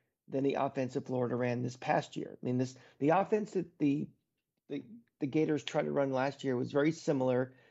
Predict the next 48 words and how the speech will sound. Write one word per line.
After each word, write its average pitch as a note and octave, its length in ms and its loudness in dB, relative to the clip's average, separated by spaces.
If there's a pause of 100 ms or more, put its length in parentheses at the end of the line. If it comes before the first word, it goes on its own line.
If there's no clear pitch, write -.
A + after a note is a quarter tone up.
(180)
to D3 80 0
what C#3 140 2
the - 80 2
forty-niners D#3 640 4
tried A#2 240 -2
to - 80 -12
do. - 240 -6 (300)
The A#2+ 120 -6 (320)
Gators D3+ 300 6
didn't - 160 -2
have C#3+ 100 0
the, C#3 300 8
the C3 100 0
personnel, D3 460 2
obviously, C3 380 -2
that B2 80 -8
San B2+ 160 -4
Francisco A#2+ 500 -2
does. - 420 0 (380)
So, D3 260 6
you D3+ 80 0
know, C3 160 2 (460)
with C#3+ 260 -2 (160)
Anthony E3 280 0
Richardson D#3+ 500 -2
ultimately D3+ 500 0
be D3 100 -4
successful D3 460 -4
in C#3+ 80 0
the C3+ 60 2
forty-niner D3 640 2
offense E3+ 520 2
as C3+ 180 0
opposed D3 320 2
to C#3+ 80 0
one C3+ 180 2
that's B2+ 180 -6
more C#3+ 240 0 (520)
custom E3+ 400 0
made D3 240 2
to C#3+ 80 -4
doing C#3+ 340 2
the C#3 100 2
things D3 280 2
that B2+ 100 -4
he C#3+ 80 0
does C3+ 260 4
best? D#3 340 -2